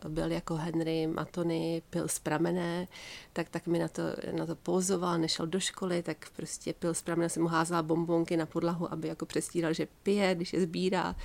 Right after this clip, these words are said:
A pak najednou přijdeme do obchodu tady v Čechách a on: „Maminko, já tady prostě, můj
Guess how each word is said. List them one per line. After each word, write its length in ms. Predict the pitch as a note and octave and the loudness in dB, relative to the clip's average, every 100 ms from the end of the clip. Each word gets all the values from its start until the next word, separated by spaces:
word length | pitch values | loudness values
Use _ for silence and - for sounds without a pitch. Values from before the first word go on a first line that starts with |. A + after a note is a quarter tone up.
| - - - | -10 -12 -6
A 80 | E3+ | 0
pak 180 | F#3 F3 | 2 4
najednou 440 | F3 F3+ F3+ F#3 | 4 4 4 2
přijdeme 360 | - F3+ F3+ F#3 | 2 2 4 4
do 80 | |
obchodu 360 | - D#3+ F3 F3 | 2 -2 0 0
tady 240 | F3+ F3 | 0 -2
v 300 | F#3 - - | -2 -8 -16
Čechách 560 | - - - F3 E3 F#3+ - - - - - - | -12 -10 -6 -4 -4 -8 -12 -20 -20 -20 -20 -8
a 60 | F3+ | -2
on: 120 | F3+ | 2
„Maminko, 400 | F#3 G3 G#3 G#3+ | 4 6 4 4
já 140 | A3 G3 | 4 4
tady 180 | G#3 F#3+ | 2 0
prostě, 360 | G3+ G3+ G#3+ | 0 0 0
můj 260 | G3+ F#3 | 2 2